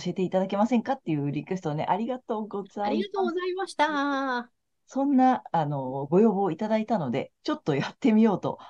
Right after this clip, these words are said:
Speaker 1: 思うので、第一弾。
Speaker 2: はい。
Speaker 1: はい、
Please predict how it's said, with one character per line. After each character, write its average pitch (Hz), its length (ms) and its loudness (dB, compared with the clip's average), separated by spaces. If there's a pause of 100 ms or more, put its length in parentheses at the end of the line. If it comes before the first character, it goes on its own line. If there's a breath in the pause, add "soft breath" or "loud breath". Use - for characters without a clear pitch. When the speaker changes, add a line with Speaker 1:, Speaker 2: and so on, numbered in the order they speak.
(140 loud breath)
Speaker 1:
思 165 240 8
う 151 60 4
の 139 100 0
で、 139 140 -2
第 185 180 8
一 170 160 2
弾。 - 220 2 (420)
Speaker 2:
は 147 140 6
い。 - 120 -2 (200)
Speaker 1:
は 160 120 0
い、 110 140 -4